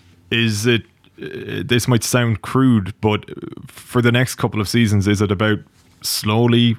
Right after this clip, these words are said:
adding from the outside and almost hanging tough if you can find that balance between challenging in the Pro fourteen and staying in and around the Champions Cup until you get those reinforcements from within, with the greater facilities and with the gr-, a greater, um,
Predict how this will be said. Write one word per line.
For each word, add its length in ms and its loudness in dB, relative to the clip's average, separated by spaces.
adding 400 -2
from 300 0
the 140 2
outside 480 0
and 340 0
almost 400 0
hanging 360 -2
tough 460 -4
if 120 -4
you 80 0
can 460 -2
find 280 -2
that 100 -4
balance 260 -4
between 320 -4
challenging 440 -2
in 60 -2
the 60 -6
Pro 140 -2
fourteen 500 0
and 240 -2
staying 520 0
in 100 0
and 100 2
around 340 2
the 260 2
Champions 380 -4
Cup 240 -2
until 300 0
you 100 0
get 280 -4
those 320 -8
reinforcements 640 -2
from 240 0
within, 380 0
with 200 -2
the 80 -4
greater 260 0
facilities 500 0
and 80 0
with 140 0
the 80 -2
gr-, 100 -4
a 140 0
greater, 500 0
um, 420 0